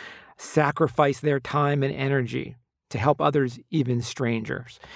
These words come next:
And what it really does is, is it reinforces that sense of obligation, not in a negative way, not in a way that, like, I'm indebted in, right? It's not that. It's, it's the,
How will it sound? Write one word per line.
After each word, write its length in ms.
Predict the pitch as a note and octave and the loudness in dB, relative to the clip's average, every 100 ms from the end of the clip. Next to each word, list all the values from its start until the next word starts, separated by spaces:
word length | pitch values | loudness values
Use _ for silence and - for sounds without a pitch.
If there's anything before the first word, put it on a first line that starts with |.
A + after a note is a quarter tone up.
| - - | -18 -4
And 140 | E3 D#3+ | 2 4
what 100 | G#3+ | 4
it 80 | |
really 540 | F#3+ D3 D3 G#3 G3 E3+ | 2 -6 0 4 4 4
does 420 | C#3+ C#3+ C#3+ C3+ | 2 4 2 0
is, 220 | D#3 B2 | -2 -4
is 200 | D3 C3+ | -4 -4
it 80 | C#3 | -4
reinforces 760 | D3+ D#3 D3+ - D3+ B2+ C#3+ B2+ | 0 2 2 2 2 2 -4 0
that 180 | C3+ | 0
sense 300 | - C#3 B2 | 0 -2 -2
of 100 | B2 | 0
obligation, 680 | C3+ B2 C3+ C3+ C3+ - B2+ | 2 2 0 2 2 0 -2
not 240 | C#3 G3 - | 0 0 0
in 100 | B3+ | 2
a 60 | A#3 | 4
negative 560 | G#3+ G3+ F#3+ D#3 A#2 | 4 4 4 2 2
way, 340 | A2+ A2+ A2 A2+ | 0 0 0 0
not 280 | A#2+ C#3 | 0 0
in 80 | D#3 | 0
a 40 | C#3+ | 2
way 140 | C3+ | 4
that, 160 | C#3+ D3 | 2 0
like, 160 | C3 | -2
I'm 200 | - C3+ | 0 0
indebted 440 | B2+ A2+ C3+ C3 A#2 | 0 2 2 4 2
in, 200 | A2 G#2 - - - - - - | -2 -10 -16 -20 -20 -20 -20 -2
right? 140 | C#3+ | 2
It's 140 | D3+ F#3+ | 2 4
not 300 | G#3 G3+ - | 4 4 2
that. 240 | F3+ D#3+ | 2 2
It's, 180 | C#3+ - | 0 -4
it's 180 | D#3+ - | -6 -2
the, 140 | D3+ | -2